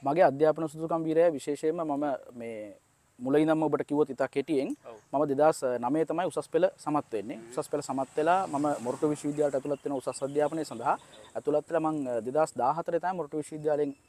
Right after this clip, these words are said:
Speaker 1: අවුට් වෙන්නේ යාන්ත්‍රික ඉංජිනේරුවරයෙක් හැටියට. ඒතර මං වෘත්තීයෙන් ඉංජිනේරුවරයෙක්. අ, දෙදහස් දාහතරේ මම, අ, ශාස්ත්‍රයට ඇතුළත් වෙලා එතන ඉඳන් අවුරුදු, අ, හයක පමණ කාලයක් රටේ ප්‍රමුඛ පෙළේ පුද්ගලික ආයතනවල නඩත්තු ඉංජිනේරුවරයෙක්, නිෂ්පාදන ඉංජිනේරුවරයෙක් සහ පරිපාලන නිලධාරියෙක් හැටියට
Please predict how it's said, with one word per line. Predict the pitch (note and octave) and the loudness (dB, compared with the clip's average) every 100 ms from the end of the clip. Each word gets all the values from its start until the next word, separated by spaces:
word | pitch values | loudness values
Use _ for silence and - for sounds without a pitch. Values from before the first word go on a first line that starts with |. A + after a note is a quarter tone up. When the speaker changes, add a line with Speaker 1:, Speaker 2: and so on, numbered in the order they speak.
| - | -2
Speaker 1:
අවුට් | C#3 C3+ | -2 0
වෙන්නේ | D3+ E3 E3+ | -4 -2 -2
යාන්ත්‍රික | C#3+ C#3+ D3 | -4 -4 -4
ඉංජිනේරුවරයෙක් | C#3 C#3 C#3+ C#3 D3+ - | -4 -2 -4 -2 -2 -2
හැටියට. | C#3+ B2 - | -4 -2 -2
ඒතර | - - - - D3+ | -4 -6 -18 -4 -2
මං | C#3+ | 0
වෘත්තීයෙන් | C3+ C#3+ F3+ G3 D#3+ | -2 -4 -2 -2 -2
ඉංජිනේරුවරයෙක්. | C#3+ D3 C3 A2 G2+ D3 - _ - - - | 0 0 0 -2 0 -2 -2 _ -20 -18 -6
අ, | A#2 A#2+ | -2 0
දෙදහස් | C3+ D#3 - | 4 4 4
දාහතරේ | C3+ D3+ E3 F3+ F3 | 2 2 0 0 0
මම, | E3+ | 0
අ, | F3 D#3+ - B2+ A#2+ A2+ - _ _ - | 0 -2 -4 -6 -4 -4 -8 _ _ -8
ශාස්ත්‍රයට | - D#3 - E3 | 2 2 4 4
ඇතුළත් | C3 D#3 E3 - | 4 2 2 2
වෙලා | D3+ F3 | 2 2
එතන | F3 C#3 D#3+ | 0 -2 -2
ඉඳන් | F3 F#3 | 0 0
අවුරුදු, | D3 D#3+ E3 F#3+ - - | 0 0 -2 -6 -8 -6
අ, | C3 | -4
හයක | A2+ D3 E3+ | 2 2 2
පමණ | F3 E3+ | -2 -4
කාලයක් | D#3 D3 D3+ A3+ _ _ _ - | -2 -2 0 -2 _ _ _ -8
රටේ | B2 D#3+ | 0 2
ප්‍රමුඛ | E3 C#3 C#3+ D#3 | 2 0 -2 0
පෙළේ | D#3+ F3+ | 0 0
පුද්ගලික | E3 C#3 D3+ D#3+ | -2 -2 0 0
ආයතනවල | C#3+ C3 C3 C#3+ D#3+ G#3 | 0 -2 -2 -2 -2 -2
නඩත්තු | C3+ C#3 - | -2 -2 0
ඉංජිනේරුවරයෙක්, | C3+ B2+ C#3+ C#3+ D3 E3+ A3+ | -4 -2 -4 -2 -2 -2 -4
නිෂ්පාදන | C#3 - C#3+ C#3+ | -10 -4 -2 -2
ඉංජිනේරුවරයෙක් | C3 A#2+ C3+ C#3+ D3 D#3 F3 | -2 -4 -4 -2 0 0 -2
සහ | F3+ F3+ | -4 -2
පරිපාලන | D3+ D3 D3+ D3+ | -2 -4 -4 -4
නිලධාරියෙක් | C#3 C#3+ C#3+ - | -4 -4 -4 -6
හැටියට | D3 D#3 | -4 -4